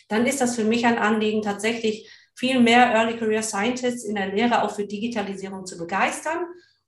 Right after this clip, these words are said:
und en passant sie auch zu, also fit zu machen für einen Job außerhalb der Wirtschaft,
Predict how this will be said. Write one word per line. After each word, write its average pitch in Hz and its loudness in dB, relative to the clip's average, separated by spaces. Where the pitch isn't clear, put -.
und 254 0
en 240 2
passant 247 4
sie 233 0
auch 233 2
zu, 240 0
also 202 0
fit 277 -8
zu 320 -6
machen 240 0
für 247 -2
einen 214 0
Job 233 -2
außerhalb 202 -6
der 175 -8
Wirtschaft, - -10